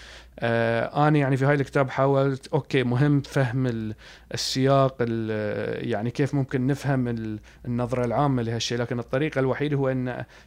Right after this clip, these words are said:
تنظر أصلا إلى ما حصل في التاريخ، آه، وبناء على ما حصل في التاريخ بعدين تحاول تفهم لماذا، آه، حصل هاي الشيء. فيعني كان مهم أن نفهم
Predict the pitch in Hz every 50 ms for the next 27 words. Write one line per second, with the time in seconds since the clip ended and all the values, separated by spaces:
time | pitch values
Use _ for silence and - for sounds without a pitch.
0 | _ - - 143 151 156 139 143 135 127 135 135 - - - 135 131 127 127 123
1 | 120 123 120 - 143 135 - 131 120 - - 117 - - 120 117 117 123 113 101
2 | - - - - _ _ - - - - - _ _ - - 113 113 110 - 127
3 | 117 127 127 139 143 139 135 131 120 110 127 123 123 123 117 - 139 - 139 123
4 | 117 - 117 - - 117 113 117 127 139 151 151 147 - - - - - - -
5 | 127 117 127 143 151 143 135 123 - - - 131 131 131 127 123 120 120 113 117
6 | - - - - - - - 147 131 - 131 135 127 123 123 120 - - - -
7 | 104 113 113 123 123 123 120 113 120 117 117 117 - - - - - - _ -
8 | - - 117 113 107 107 107 104 104 107 107 104 - - - - 117 113 117 113
9 | 117 - 120 - - - 127 - - 123 117 113 120 113 110 110 110 - - -
10 | 113 101 95 110 123 - - 123 123 123 120 131 135 - 147 143 143 143 139 147
11 | 147 147 143 131 123 117 120 123 127 120 - - 131 123 120 120 113